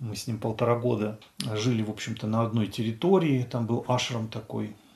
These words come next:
мы часто общались, и вот он мне говорил, что он начал изучать индийские тексты для того, чтобы лучше, э, глубже понять, э,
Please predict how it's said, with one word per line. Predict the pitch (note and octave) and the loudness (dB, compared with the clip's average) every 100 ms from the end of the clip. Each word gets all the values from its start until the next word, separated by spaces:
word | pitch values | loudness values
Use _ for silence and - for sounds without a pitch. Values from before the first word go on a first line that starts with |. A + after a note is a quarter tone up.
| - | -10
мы | G2+ G#2+ G#2+ G#2 G#2 - | -8 -6 -6 -6 -10 -6
часто | - A#2+ - A#2+ | -2 -2 -2 -4
общались, | A#2+ - E3 E3+ B2 - | -2 2 2 2 0 -2
и | A#2+ | -4
вот | A#2 - | -6 -4
он | A#2 | -2
мне | A2 | -2
говорил, | G#2+ A2 A#2 | -4 -4 -4
что | A2+ - A2 G2+ - - - - - - - - - | -6 -8 -10 -10 -16 -20 -20 -20 -20 -20 -20 -20 -18
он | - - A#2 A2 G2+ - _ | -14 -6 -2 -2 -2 -8 _
начал | - - E2+ A2 A2 G#2+ B2 G#2+ | -14 -12 -10 -6 -4 -2 -4 -4
изучать | G2+ A#2 - G#2+ - - - G#2+ - - - - - - - - - | -4 -4 -2 -2 -4 -10 -10 -14 -14 -16 -14 -16 -18 -16 -16 -12 -4
индийские | A2+ A2 A2+ - - | -2 0 -4 -4 -10
тексты | - F3 E3+ - C#3 A#2 - - _ - | -2 0 0 -2 -4 -6 -10 -20 _ -10
для | A#2 A2+ | -6 -6
того, | A2+ A#2+ | -4 -2
чтобы | B2+ - G#2+ | -2 -4 -4
лучше, | G#2+ A#2+ C3 - A#2 A2 - - - - - - - - | -2 -2 -4 -4 -6 -6 -10 -20 -20 -20 -20 -20 -20 -18
э, | |
глубже | - - G2+ A2 C3+ A2+ A2 | -14 -12 -2 2 2 2 -4
понять, | G#2+ G#2+ A2 A#2 A#2 - - - | -2 -2 0 0 -2 -4 -8 -8
э, | G2+ G2+ | -10 -10